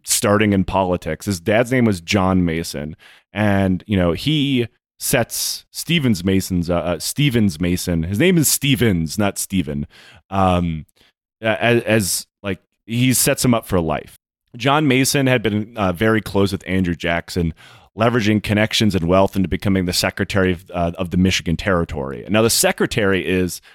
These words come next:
just below the governor, uh, territorial governor. Jackson was the type of president to use people that were loyal to him rather than competent.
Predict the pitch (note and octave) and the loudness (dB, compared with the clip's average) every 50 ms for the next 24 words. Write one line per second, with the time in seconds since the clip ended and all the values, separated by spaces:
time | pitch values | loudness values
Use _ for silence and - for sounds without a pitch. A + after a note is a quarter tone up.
0 | _ _ - - D#3 - - - - A#2 G#2+ G#2 F#3 F2 D#2+ - D#2 D2+ - - | _ _ -4 -2 -2 0 0 -2 0 2 2 2 2 0 -4 -6 -8 -10 -10 -16
1 | - - - _ _ _ _ _ _ - E2+ E2+ E2+ - - G2 F2+ - F#2 E2 | -20 -20 -20 _ _ _ _ _ _ -10 -8 -6 -6 -2 0 -2 0 0 -2 -4
2 | D2+ D2+ D2 C#2+ C2 - A#1 A1 G#1 - - _ - - _ _ _ _ _ _ | -4 -4 -6 -10 -14 -14 -14 -18 -18 -18 -20 _ -20 -20 _ _ _ _ _ _
3 | _ - G2+ - C3 C3 D3+ F3+ - - - A2+ G2+ F#2+ F#2+ G2 G2 G2+ G#2 F#2 | _ -12 -4 -2 0 0 0 0 -2 -2 0 2 2 2 2 0 0 0 0 0
4 | A2 - C3 A2+ G#2 G#2 F#2 - - A2 G#2+ G2 A2+ G#2 - G2+ G2+ G#2 G2 - | 0 0 0 0 0 -2 -4 -2 0 0 2 2 0 0 0 0 0 0 0 2
5 | - A#2+ F2+ G2 G2+ F#2+ F2+ E2 F#2+ F#2 E2+ D2+ E2+ F#2 G2 A2+ C3+ C#3 D3 - | -2 -2 0 2 2 2 4 4 4 2 2 2 2 2 4 4 4 4 2 2
6 | E3 D#3 D3+ E3+ F3 E3+ F3+ E3+ C3 G2+ G#2+ G#2+ A2 A2 G#2 E2 E2 F2 E2+ E2 | 0 2 2 4 4 4 2 0 0 2 2 2 2 2 0 -2 -2 -4 -4 -4
7 | E2 - - D3 E3+ - - - - - F#2+ E2 D#2 D#2 - | -4 -4 0 0 0 0 0 -2 -2 -2 -2 -2 -4 -4 -8